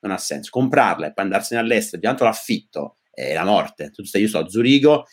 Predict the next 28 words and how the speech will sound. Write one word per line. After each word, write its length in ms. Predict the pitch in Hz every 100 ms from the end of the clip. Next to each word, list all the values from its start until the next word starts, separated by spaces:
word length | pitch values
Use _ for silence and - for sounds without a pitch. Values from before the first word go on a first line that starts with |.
| _
e 80 | -
affitto 200 | - 107
una 100 | 104
casa 180 | 117 110
a 40 |
Pioltello, 480 | 110 107 113 85 85
l'ho 80 | 135
fatto 460 | - 78 - 160
per 120 | 117 98
un 80 | 87
qualche 300 | 92 - 113
anno, 420 | 71 82 131 127 _ -
a 80 |
un 60 | 104
certo 280 | - 113 135
punto 300 | 160 170 120
ho 300 | 98 92 90
detto 240 | 92 -
preferisco 400 | 95 95 107 98
tenere 180 | 95 92
la 60 | 92
sfitta 380 | - 120 110
perché 260 | - - 65 76 -
era, 200 | 76 73
era, 240 | 90 87 -
era 120 | 82
un 60 | 92
guaio. 400 | 110 76 -